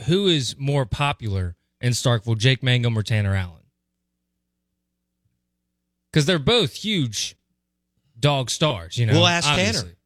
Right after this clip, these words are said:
Speaker 1: Yeah. Oh, that's, <laughs> that's a good idea.
Speaker 2: We'll ask
Speaker 1: Uh,
Speaker 2: Tanner at nine thirty. I got to hang out with him Friday night. Um, he was in one of the suites, and I happened to just walk in, and he was there.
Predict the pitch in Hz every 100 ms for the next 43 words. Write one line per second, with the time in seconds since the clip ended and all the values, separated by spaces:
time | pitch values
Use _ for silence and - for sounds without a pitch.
0 | _ - 175 165 - _ - 143 151 175
1 | 143 190 165 190 214 202 165 139 131 135
2 | 151 233 147 151 143 147 156 151 147 151
3 | 170 151 170 202 175 151 160 156 156 135
4 | 131 110 135 135 123 120 120 107 - _
5 | _ _ _ - 117 113 110 107 104 98
6 | 95 90 _ _ _ _ _ _ _ _
7 | _ - 139 143 131 - 127 131 120 123
8 | 127 101 - 135 127 - 110 120 107 113
9 | 117 101 98 - 117 107 - 120 113 101
10 | 95 90 110 120 104